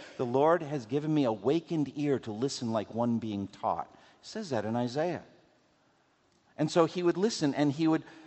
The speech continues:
you know how it says in Ephesians two ten that we are God's workmanship, created in Christ Jesus to do what? Good works which God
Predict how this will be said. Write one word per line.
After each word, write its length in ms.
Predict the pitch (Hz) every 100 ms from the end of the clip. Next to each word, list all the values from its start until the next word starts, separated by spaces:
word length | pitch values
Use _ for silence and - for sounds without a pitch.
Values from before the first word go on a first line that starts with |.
| - -
you 100 | 170
know 100 | 165
how 280 | 156 156
it 100 | 131
says 200 | - 156
in 60 | 139
Ephesians 440 | 143 156 143 143
two 160 | - 147
ten 340 | - 202 175
that 120 | 127 123
we 140 | 160
are 140 | 151
God's 340 | 120 139 135 120
workmanship, 600 | 147 190 123 - 131 107
created 420 | 151 165 202 165
in 120 | 151
Christ 360 | - 156 143 -
Jesus 320 | 202 160 139
to 120 | -
do 240 | 135 156 151
what? 340 | 156 143 104
Good 260 | 110 170 143
works 320 | 196 202 -
which 160 | 147 -
God 280 | 165 170